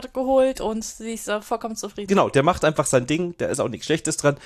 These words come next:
Speaker 2: Der ist nicht super gut zu reinigen, das ist immer ein bisschen Gefrickel und, ähm,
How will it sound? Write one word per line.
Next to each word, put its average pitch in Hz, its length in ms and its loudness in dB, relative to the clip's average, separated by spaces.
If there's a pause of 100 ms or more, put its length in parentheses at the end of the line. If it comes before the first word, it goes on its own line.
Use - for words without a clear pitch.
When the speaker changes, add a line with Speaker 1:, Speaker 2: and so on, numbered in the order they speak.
(600)
Speaker 2:
Der 131 180 6
ist 170 240 6
nicht 151 220 2
super 160 280 2
gut 131 220 -4
zu 113 140 0
reinigen, 139 540 2
das 117 140 -4
ist 110 140 -6
immer 120 200 0
ein 107 80 0
bisschen 104 500 -4
Gefrickel 139 760 -2
und, 101 640 -4
ähm, 101 480 -2